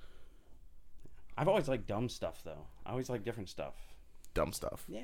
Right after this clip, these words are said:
Speaker 2: That's a
Speaker 1: dumb
Speaker 2: good way to
Speaker 1: stuff.
Speaker 2: put it. <laughs>
Speaker 1: I mean,
Speaker 2: I
Speaker 1: you
Speaker 2: like cars that sound like Jake brakes.
Speaker 1: Right. Doesn't make any sense, but you like it.
Speaker 2: Yeah.
Speaker 1: It works out very well for some of us. So, so I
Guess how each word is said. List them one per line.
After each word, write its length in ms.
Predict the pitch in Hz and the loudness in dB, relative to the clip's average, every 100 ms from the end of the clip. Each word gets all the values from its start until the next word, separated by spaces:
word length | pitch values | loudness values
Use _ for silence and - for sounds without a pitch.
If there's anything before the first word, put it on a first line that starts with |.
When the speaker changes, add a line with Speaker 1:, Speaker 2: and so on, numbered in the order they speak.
| - | 4
Speaker 2:
That's 140 | 139 | 6
a 40 | 131 | 6
Speaker 1:
dumb 60 | |
Speaker 2:
good 60 | 87 | 6
way 60 | - | 6
to 40 | |
Speaker 1:
stuff. 40 | - | 8
Speaker 2:
put 120 | 113 | 8
it. 100 | - - | 8 12
<laughs> 1300 | - 523 - - 508 - - - - 381 320 - 165 | 12 12 12 12 12 12 12 10 12 12 12 10 6
Speaker 1:
I 40 | 107 | 6
mean, 240 | 131 131 135 | 4 8 12
Speaker 2:
I 60 | |
Speaker 1:
you 40 | 139 | 12
Speaker 2:
like 160 | 160 | 12
cars 260 | 151 147 143 | 12 12 12
that 100 | 139 | 12
sound 200 | 160 143 | 12 12
like 120 | 143 | 12
Jake 200 | 131 175 | 12 12
brakes. 360 | 110 87 - - - - - - | 12 10 10 6 0 -8 -10 -2
Speaker 1:
Right. 220 | 107 87 - - - - - - - | 0 0 -2 -8 -6 -8 -8 -6 -2
Doesn't 200 | 110 107 | 0 4
make 140 | 110 | 4
any 120 | 101 90 | 4 0
sense, 400 | - 131 104 - | 2 2 2 0
but 140 | 98 | 0
you 60 | - | 4
like 280 | 117 113 - | 8 6 4
it. 120 | - - - | -8 -8 6
Speaker 2:
Yeah. 260 | 202 156 - - - - - - - - | 12 12 10 -4 -10 -12 -12 -12 -10 -8
Speaker 1:
It 60 | - | 0
works 180 | 135 147 | 2 6
out 140 | 131 120 107 | 4 4 -2
very 240 | - 143 120 | 2 4 4
well 240 | 101 76 | 4 0
for 140 | - - | -2 -6
some 200 | - 53 | -8 -8
of 80 | - - | -12 -12
us. 240 | - - | -12 -14
So, 60 | - - - - - - - | -12 -12 -12 -12 -10 -6 -4
so 120 | - 104 | 0 4
I 160 | 104 | 2